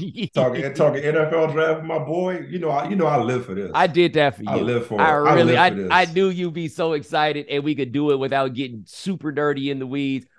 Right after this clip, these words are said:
Speaker 1: On another day, we could talk about, um, I'll just ask you this right quick. Are you a
Speaker 2: Yeah.
Speaker 1: don't take a running back in the first round guy?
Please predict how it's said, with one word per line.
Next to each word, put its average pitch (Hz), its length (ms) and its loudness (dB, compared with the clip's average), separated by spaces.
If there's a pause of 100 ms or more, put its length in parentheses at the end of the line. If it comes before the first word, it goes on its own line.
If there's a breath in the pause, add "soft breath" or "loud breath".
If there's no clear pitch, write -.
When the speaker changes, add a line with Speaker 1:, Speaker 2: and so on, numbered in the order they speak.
(120 soft breath)
Speaker 1:
On 147 180 2
another 143 380 2
day, 120 400 -2 (100)
we 131 140 -4
could 120 120 -6
talk 131 220 2
about, 113 500 0
um, 98 600 0 (1900)
I'll 214 120 2
just 139 140 -2
ask 127 180 0
you 113 80 -4
this 95 80 -6
right 90 180 -4
quick. - 260 -10 (140)
Are 131 120 2
you 160 200 -2
a 226 140 10
Speaker 2:
Yeah. - 20 6
Speaker 1:
don't 151 240 0
take 156 140 0
a 135 40 -2
running 139 240 0
back 135 180 2
in 135 60 -4
the 127 60 -6
first 135 240 -2
round 135 260 -2
guy? 123 280 0